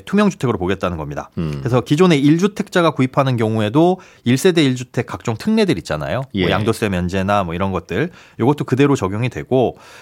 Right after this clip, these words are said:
Speaker 1: 무주택자가 미분양 주택 사게 되면 뭐 백 채를 사더라도 영 주택이 되는 거죠.
Speaker 2: 음.
Speaker 1: 그런데 이미 주택이 이 주택 이상 있다, 이런 다주택자 같은 경우에는 주택수에 따라서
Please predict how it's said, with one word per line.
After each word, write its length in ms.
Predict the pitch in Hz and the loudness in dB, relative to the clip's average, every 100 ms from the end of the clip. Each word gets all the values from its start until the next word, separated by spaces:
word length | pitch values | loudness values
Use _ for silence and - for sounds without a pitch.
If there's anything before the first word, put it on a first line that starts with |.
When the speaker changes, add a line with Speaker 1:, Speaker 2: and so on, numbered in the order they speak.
| - | -8
Speaker 1:
무주택자가 640 | 117 175 220 226 214 190 | 0 2 2 2 2 2
미분양 320 | 156 135 147 139 | 2 2 2 0
주택 240 | 127 123 | -2 -4
사게 200 | 135 127 | -2 -2
되면 300 | 107 104 123 | -2 -2 -2
뭐 120 | 98 | -4
백 180 | 92 92 | -4 -2
채를 240 | - 160 | 4 4
사더라도 540 | 139 123 110 87 101 92 _ | 4 2 0 0 -2 -2 _
영 180 | 82 113 | -2 -2
주택이 300 | 147 - 123 | -2 -6 -4
되는 220 | 92 85 | -4 -6
거죠. 360 | 76 67 98 85 | -8 -6 -6 -4
Speaker 2:
음. 360 | 90 78 139 135 - | -4 -4 -6 -14 -2
Speaker 1:
그런데 300 | 147 151 143 | 2 4 2
이미 340 | 143 175 170 | 4 4 4
주택이 600 | 139 127 160 147 175 175 | 2 0 0 2 2 2
이 220 | 131 147 | 2 0
주택 300 | 160 165 151 | -2 -2 -2
이상 220 | 123 123 | 0 -2
있다, 400 | 98 - 98 85 - | -2 0 0 0 -6
이런 140 | 95 107 | -8 -4
다주택자 580 | 113 139 165 - 170 147 | -4 -4 -8 0 2 2
같은 280 | 123 135 | 0 -2
경우에는 520 | 127 123 117 113 123 104 | -2 0 0 0 -2 -2
주택수에 440 | 117 175 - 170 | -2 -4 0 0
따라서 420 | 151 127 117 120 | 2 0 2 0